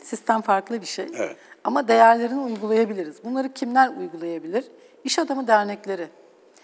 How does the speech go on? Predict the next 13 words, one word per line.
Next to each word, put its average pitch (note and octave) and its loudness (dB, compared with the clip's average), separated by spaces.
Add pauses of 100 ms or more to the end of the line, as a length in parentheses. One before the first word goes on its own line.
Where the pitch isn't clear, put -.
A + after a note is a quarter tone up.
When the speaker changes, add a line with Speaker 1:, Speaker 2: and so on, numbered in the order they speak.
(240)
Speaker 1:
mesleki A#3+ -4
odalar, G3 2 (600)
birlikler, G3 -2 (840)
esnaf A3+ 0
birlikleri, F#3+ -4 (600)
sanayi C4+ 4
odaları, D#3+ -6 (1400)
Türkiye C#4+ 0
Odalar C#4+ 2
Borsalar B3 0
Birliği. D3 -12 (300)
Sadece C4+ 4
erkekler A#3 0